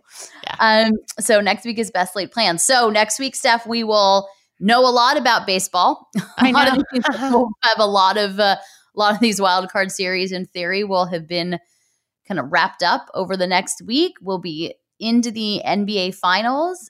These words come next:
Speaker 2: and week four, we'll be keeping a close eye on this Titans-Vikings situation and, you know, throughout the league,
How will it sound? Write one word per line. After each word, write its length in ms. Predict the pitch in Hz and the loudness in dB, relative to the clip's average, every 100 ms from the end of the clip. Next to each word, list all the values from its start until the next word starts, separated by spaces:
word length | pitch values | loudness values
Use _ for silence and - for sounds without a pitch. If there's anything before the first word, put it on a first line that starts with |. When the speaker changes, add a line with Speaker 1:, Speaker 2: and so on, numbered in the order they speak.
| _ | _
Speaker 2:
and 640 | 180 185 185 185 180 180 170 | -10 -4 0 2 0 -4 -10
week 320 | 160 190 226 - | -14 -10 -12 -12
four, 480 | - 196 185 240 | -6 -2 0 0
we'll 80 | 226 | 0
be 100 | 180 | -4
keeping 360 | - 196 185 175 | -10 -16 -14 -14
a 40 | |
close 320 | 165 190 196 | -8 -6 -4
eye 180 | 185 180 | -4 -2
on 100 | 175 | -2
this 180 | 170 160 - _ _ - | -4 -8 -12 _ _ -6
Titans-Vikings 1000 | 196 185 190 190 165 - - 170 175 175 | -2 -2 -2 -6 -8 -8 -2 -2 -4 -14
situation 520 | 175 175 165 - 214 | -12 -8 -6 -6 -6
and, 340 | 208 180 185 - | -4 -4 -4 -6
you 100 | 196 | -10
know, 40 | |
throughout 340 | 175 170 180 180 | -6 -2 -2 -2
the 60 | |
league, 260 | - - | -12 -14